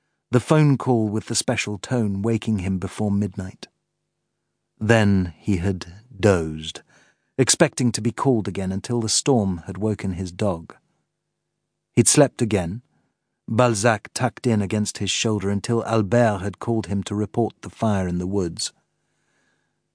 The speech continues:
At least the storm had stopped it from spreading. Like most of the rest of southern France, the département had recently issued a forest fire alert after the dry summer.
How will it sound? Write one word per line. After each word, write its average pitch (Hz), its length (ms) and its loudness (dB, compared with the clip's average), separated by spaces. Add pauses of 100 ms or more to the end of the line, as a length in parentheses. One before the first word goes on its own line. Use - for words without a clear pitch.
(220)
At 110 120 2
least 127 260 2
the - 80 -4
storm 110 420 4
had 87 160 -6
stopped - 340 -4
it 85 100 -12
from 87 180 -12
spreading. 80 560 -4 (1400)
Like 123 300 2
most 131 340 2
of 95 120 -8
the 104 80 0
rest 104 320 0
of 87 80 -8
southern 98 360 0
France, 92 480 -2
the - 140 -10
département 110 840 0
had 98 200 -6
recently 117 520 -2
issued 107 340 -2
a 95 40 -4
forest 127 460 -2
fire 87 280 -6
alert - 460 -10
after 98 280 -6
the 95 120 -4
dry 101 320 2
summer. 92 460 0